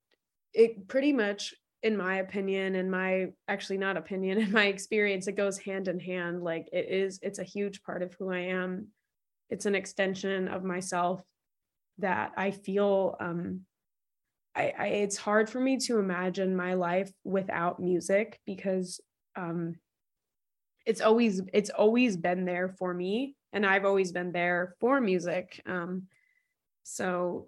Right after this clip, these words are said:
thanks for asking that. I, uh, those are my thoughts about that.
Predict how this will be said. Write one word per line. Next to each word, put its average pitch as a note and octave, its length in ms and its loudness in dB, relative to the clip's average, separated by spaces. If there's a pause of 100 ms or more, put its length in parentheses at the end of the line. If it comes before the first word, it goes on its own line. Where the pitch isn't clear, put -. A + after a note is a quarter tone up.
(120)
thanks B3 260 2
for A3 100 0
asking F#3 520 0
that. E3 320 -8 (100)
I, F#3+ 320 -2 (260)
uh, F#3+ 240 -8
those G3+ 300 0
are A#3+ 80 0
my G3 140 -2
thoughts F3+ 400 -10
about D#3+ 280 -8
that. - 360 -12